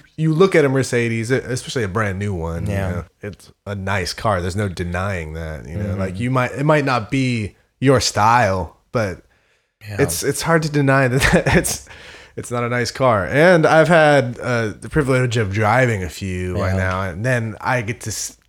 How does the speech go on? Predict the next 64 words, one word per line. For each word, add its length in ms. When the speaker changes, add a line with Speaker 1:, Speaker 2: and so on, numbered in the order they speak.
Speaker 1:
feel 560
the 100
quality 480
and 120
experience 720
it 100
myself. 540
So 200
I, 300
that's 320
one 280
that 280
Speaker 2:
Yeah, 200
I 20
mean, 140
Speaker 1:
they're 80
Speaker 2:
well, 100
that's 160
a 40
Speaker 1:
delivering 60
Speaker 2:
big 100
Speaker 1:
on 40
Speaker 2:
one 100
Speaker 1:
that, 60
Speaker 2:
too, 160
where 140
Speaker 1:
you 60
know? 60
Speaker 2:
because 200
they 100
look 300
nice, 400
right? 340
And 160
like 140
you 80
said, 180
you're 140
like, 180
you 260
already 260
have 160
that 160
name 440
associated 380
with 100
it, 160
and 80
then 60
Speaker 1:
Yeah. 100
Speaker 2:
when 80
you 100
get 60
to 100
drive 280
it, 100
for 140
it 80
to 80
still 320
live 220
up 140
to, 120
uh, 220